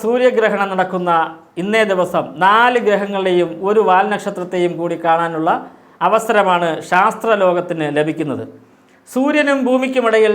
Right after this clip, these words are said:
ചന്ദ്രൻ കടന്നു വരുമ്പോൾ സൂര്യബിംബം മറയപ്പെടുന്ന പ്രതിഭാസമാണ് സൂര്യഗ്രഹണം.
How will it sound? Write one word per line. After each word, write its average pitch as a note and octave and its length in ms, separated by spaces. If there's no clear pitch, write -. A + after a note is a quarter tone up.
ചന്ദ്രൻ A#3 400
കടന്നു G#3 320
വരുമ്പോൾ F#3+ 340
സൂര്യബിംബം G#3+ 640
മറയപ്പെടുന്ന F#3 560
പ്രതിഭാസമാണ് F#3 720
സൂര്യഗ്രഹണം. E3+ 640